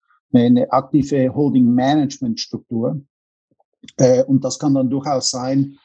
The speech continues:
dass man eben, äh, Tochter-, operative Tochtergesellschaften im Ausland hat, in Deutschland, Italien und so weiter. Erstens haben wir da natürlich, äh,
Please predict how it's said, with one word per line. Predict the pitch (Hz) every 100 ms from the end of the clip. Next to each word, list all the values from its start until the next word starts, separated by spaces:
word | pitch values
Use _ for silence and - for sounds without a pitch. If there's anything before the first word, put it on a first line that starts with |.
| _ _
dass | - 139 277
man | -
eben, | 139 123 131 131
äh, | 120
Tochter-, | - 143 - -
operative | 165 - 135 156 139 117
Tochtergesellschaften | 151 156 156 147 131 131 139 127 - 262
im |
Ausland | 123 127 - 131
hat, | 123 120
in | 117
Deutschland, | 120 123 123 - 127
Italien | 117 - 120 123 120
und | 120
so | 120
weiter. | 117 117 - 135 _ _ _ _
Erstens | 147 143 143
haben | 131 135
wir | 123
da | 127
natürlich, | 127 120 127 120 120 - _
äh, | 131 123 123